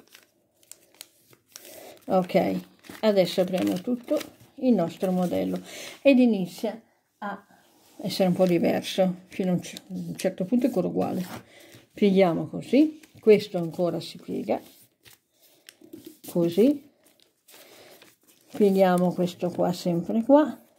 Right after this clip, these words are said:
pieghiamo sempre questo qua, qui abbiamo il nostro angolino che lo facciamo andare a morire. Mm? Ci siamo, questo adesso però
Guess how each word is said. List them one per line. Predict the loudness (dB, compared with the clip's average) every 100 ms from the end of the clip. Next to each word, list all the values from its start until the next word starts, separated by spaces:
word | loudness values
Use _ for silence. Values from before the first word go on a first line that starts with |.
| _ _ _ -20 -20 _
pieghiamo | -2 0 2 2 2 0
sempre | -2 -2 -2 -2 -4
questo | -4 -6 -6 -4
qua, | 0 0 0 -10 _ _ -20 _ _ _ _ _ _ _ _ -20 -20 -20 -20 _ _ _ -16 4
qui | 6 8
abbiamo | 6 4 2
il | 0
nostro | -2 -4 -6
angolino | -6 -2 0 0 -2
che | -2
lo | -4
facciamo | -4 -4 -2 0
andare | -2 -2
a | 0
morire. | 2 4 4 4 2 -2 _ _ -20 -20 -20 _ _ _ _ _ _ _ 2
Mm? | 2 2 -14 _
Ci | -14
siamo, | -6 -4 -4
questo | -6 -4 -4
adesso | -6 -8 -6
però | -2